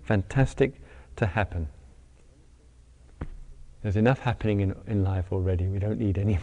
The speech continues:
<laughs> more to add to it. All right. Now, when one comes into a situation like here,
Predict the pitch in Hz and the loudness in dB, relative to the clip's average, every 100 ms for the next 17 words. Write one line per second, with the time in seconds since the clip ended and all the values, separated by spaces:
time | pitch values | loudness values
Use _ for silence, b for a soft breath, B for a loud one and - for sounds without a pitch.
0 | - - 92 - - 92 92 - - 120 | -4 0 0 0 -2 0 0 -2 -8 -8
1 | - B B B B - 87 82 76 - | -10 B B B B -6 0 0 -2 -8
2 | - - - - - - - - - - | -20 -20 -16 -16 -16 -16 -18 -20 -20 -20
3 | - - - 113 98 85 - b b b | -20 -18 -6 0 0 -2 -6 b b b
4 | - 139 170 160 - - 196 202 127 101 | 2 6 8 8 4 4 6 8 8 6
5 | 98 92 - 110 104 95 104 90 131 123 | 2 0 -2 0 0 2 0 4 2 4
6 | 117 104 95 80 - 90 82 80 - b | 4 6 4 2 -2 -4 -4 -8 -18 b
7 | b b b b b b b b b b | b b b b b b b b b b
8 | b b b - - - - - - - | b b b -20 -20 -20 -20 -20 -20 -6
9 | 110 107 98 - 101 87 90 107 | 2 2 2 2 4 4 4 0